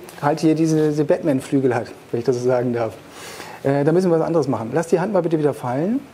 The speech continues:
Ähm, weil die Schulter ist ja sexy per se, weil die so halb rausguckt. Und,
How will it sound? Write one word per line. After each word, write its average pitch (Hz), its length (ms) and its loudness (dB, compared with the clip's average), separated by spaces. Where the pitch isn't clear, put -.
Ähm, 160 440 0
weil 156 80 4
die 160 80 0
Schulter 202 340 2
ist 190 120 -2
ja 170 100 2
sexy 190 340 0
per 147 160 2
se, 139 180 2
weil 131 100 0
die 135 80 0
so 135 120 2
halb 131 220 -2
rausguckt. 127 520 -4
Und, 143 140 -4